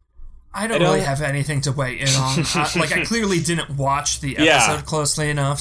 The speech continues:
Speaker 1: to, like, catch stuff, so
Speaker 2: Well,
Speaker 1: all I
Speaker 2: it
Speaker 1: can really talk about is, like, the visuals, and
Speaker 2: Yeah.
Speaker 1: I didn't particularly love the visuals, so.
Speaker 2: It was very, what you said at the top about how with most of these you could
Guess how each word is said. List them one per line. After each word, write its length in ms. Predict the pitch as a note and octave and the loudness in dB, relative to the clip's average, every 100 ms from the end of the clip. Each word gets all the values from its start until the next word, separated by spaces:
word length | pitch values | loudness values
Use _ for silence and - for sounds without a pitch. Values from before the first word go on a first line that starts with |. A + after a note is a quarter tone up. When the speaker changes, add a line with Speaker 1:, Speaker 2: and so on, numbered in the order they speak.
| - | -2
Speaker 1:
to, 60 | |
like, 360 | C3+ A#2+ G#2 - | -2 -4 -6 -14
catch 420 | - D#3+ C3+ - - | -10 -6 -6 -4 -4
stuff, 420 | - D3+ D3 C#3+ | -2 -2 -2 -2
so 180 | - A2+ | 2 6
Speaker 2:
Well, 80 | A#2 | 6
Speaker 1:
all 40 | D3+ | 6
I 40 | |
Speaker 2:
it 60 | D3 | 2
Speaker 1:
can 80 | D3 | 0
really 180 | C#3+ C3+ | 0 0
talk 240 | C#3+ C#3 | 0 0
about 200 | C#3 C#3 | -2 -2
is, 120 | C#3+ | -2
like, 180 | C3+ C3 | -2 -2
the 80 | C3+ | -2
visuals, 680 | B2+ C#3+ D#3+ E3+ F3 E3+ - C#3 | -2 -2 -2 -4 -4 -4 -4 -4
and 420 | C#3 C3+ C3 B2+ | -4 -2 -4 0
Speaker 2:
Yeah. 380 | D#3+ A#2+ E2 - - | 2 2 0 -6 -6
Speaker 1:
I 80 | D3+ | -4
didn't 220 | D3+ C#3+ | -2 -4
particularly 600 | D3+ C#3+ C#3+ C#3+ C3 B2+ | -4 -4 -4 -2 -2 -2
love 540 | B2 D3 B2+ B2 A#2+ C3+ | -4 -4 -4 -4 -6 -8
the 80 | |
visuals, 760 | A#2+ A#2+ A#2+ B2 A#2 - - - | -8 -8 -10 -12 -14 -12 -10 -6
so. 400 | - C3+ C3+ - - - - _ | -6 -6 -10 -14 -18 -20 -20 _
Speaker 2:
It 140 | F#3+ F#3 | -4 2
was 380 | F3+ A#3 A#3+ E3+ | 4 6 4 2
very, 420 | F3+ F3+ F#3 E3 | 2 2 2 2
what 180 | E3 F3 | 0 0
you 80 | |
said 240 | D#3+ F#3+ G3 | 0 0 0
at 80 | G3 | -2
the 100 | - | -6
top 480 | - D3 F#2+ - - | -2 0 0 -4 -8
about 360 | A#2+ A#2+ A#2 A2+ | -4 -2 -2 -2
how 600 | B2+ A#2 A#2 A2+ G#2+ - C#3 | -2 0 0 -2 -6 -10 -12
with 220 | A#2+ - | -12 -4
most 300 | B2+ A#2+ - | -2 0 -2
of 100 | A2+ | -2
these 320 | A2+ A2+ A2 | -2 -2 -2
you 180 | A2 A2+ | -2 -4
could 580 | - B2+ A#2 A2+ G#2+ | -6 -4 -2 0 -2